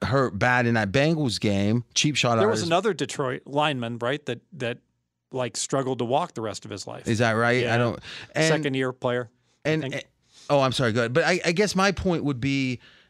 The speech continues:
Speaker 1: um, wow, if you knew, that's an interesting question. If you saw the player on the field and he's, like, par-, like,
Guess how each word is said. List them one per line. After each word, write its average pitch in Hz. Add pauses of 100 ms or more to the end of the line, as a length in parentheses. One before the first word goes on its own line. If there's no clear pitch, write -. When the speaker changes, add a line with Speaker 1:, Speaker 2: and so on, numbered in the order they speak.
(240)
Speaker 1:
um, 120 (1300)
wow, 139
if 107
you 160
knew, 202 (160)
that's 220
an 208
interesting 165
question. 123 (180)
If 123
you 175
saw 196
the 165
player 165
on 147
the 139
field 101 (580)
and 123
he's, 113
like, 120
par-, 147
like, 120